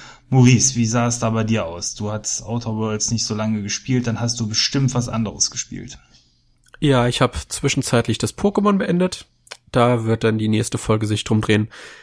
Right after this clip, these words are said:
Speaker 2: Äh, von daher will ich nicht zu viel darüber sprechen. Äh, ich hab den Pokédex fast voll. Mir fehlen jetzt noch dreiundzwanzig, äh,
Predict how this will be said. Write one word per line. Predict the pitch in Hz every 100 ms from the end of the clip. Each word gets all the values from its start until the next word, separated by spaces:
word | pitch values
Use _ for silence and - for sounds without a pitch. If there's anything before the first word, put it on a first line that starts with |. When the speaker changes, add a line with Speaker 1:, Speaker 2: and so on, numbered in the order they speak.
| - - _ _ _ -
Speaker 2:
Äh, | 120 107
von | 117
daher | 107 101
will | 101
ich | 101
nicht | 104 -
zu | 113
viel | - 107
darüber | 104 104
sprechen. | - - 107 113 - _ _ _ _ _ _ _ _ - -
Äh, | 101 98
ich | -
hab | -
den | 110
Pokédex | 147 139 131 - -
fast | - 165 165 -
voll. | - - 151 151 156 - - - -
Mir | 123
fehlen | - 123 120
jetzt | 113 123
noch | 113
dreiundzwanzig, | 113 107 113 - - 107 107 104 107 - - -
äh, | 110 110